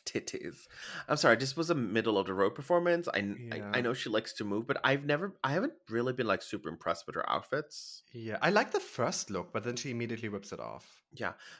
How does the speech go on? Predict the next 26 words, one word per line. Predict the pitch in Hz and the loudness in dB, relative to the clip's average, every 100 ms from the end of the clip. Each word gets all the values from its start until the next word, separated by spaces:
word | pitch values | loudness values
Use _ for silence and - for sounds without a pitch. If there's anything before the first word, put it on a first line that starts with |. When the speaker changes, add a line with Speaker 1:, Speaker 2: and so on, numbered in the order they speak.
| - | -6
Speaker 1:
but | - | 0
I | 131 | 2
will | 131 151 | 2 2
say, | 147 123 98 92 98 - | 2 6 6 4 0 0
um, | 101 95 95 95 - - | 2 2 0 -4 -10 -8
this | 127 135 | -4 -4
bitch | - 156 - | -2 -2 0
knows | 123 107 | 0 0
how | - 104 | 2 2
to | 92 | 2
work | 73 - - - - | -2 -6 -8 -8 -10
it. | - | -10
She | - - 147 | -6 -4 0
knows | 143 143 147 | 2 2 4
how | 135 | 4
to | 107 | 4
work | 90 92 92 | 4 2 2
that | 90 82 | 0 0
body. | 80 78 85 87 - _ _ _ - | -2 -4 -4 -8 -12 _ _ _ 0
Speaker 2:
Oh, | 113 101 95 | 4 6 6
Speaker 1:
So | 87 | 4
in | 82 113 | 0 -2
Speaker 2:
yeah. | |
Speaker 1:
terms | - 131 143 | 0 2 2
of | 156 113 | 0 -2
movement, | 101 98 98 113 143 - | -2 0 0 0 -2 -4